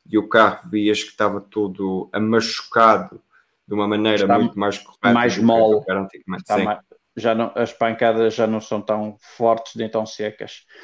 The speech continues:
Speaker 2: Sim, ele acho que ele antecipou a manobra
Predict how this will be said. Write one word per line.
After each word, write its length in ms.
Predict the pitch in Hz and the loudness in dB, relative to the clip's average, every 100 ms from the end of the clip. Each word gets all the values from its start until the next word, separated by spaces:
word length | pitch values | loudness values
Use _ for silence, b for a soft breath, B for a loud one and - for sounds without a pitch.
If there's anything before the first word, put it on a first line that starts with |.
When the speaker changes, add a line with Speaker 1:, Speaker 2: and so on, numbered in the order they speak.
| B B | B B
Speaker 2:
Sim, 360 | - 220 185 180 | -2 2 6 6
ele 320 | 220 214 214 | 6 6 4
acho 360 | 196 185 - - | 4 2 -2 -8
que 360 | 185 165 131 - _ _ _ _ _ _ _ | -2 0 0 -6 _ _ _ _ _ _ _
ele 240 | 156 185 190 | 2 6 6
antecipou 580 | 175 - 160 147 127 120 | 4 -2 -6 0 4 4
a 40 | |
manobra 540 | 117 110 104 104 127 | 2 0 0 -2 -6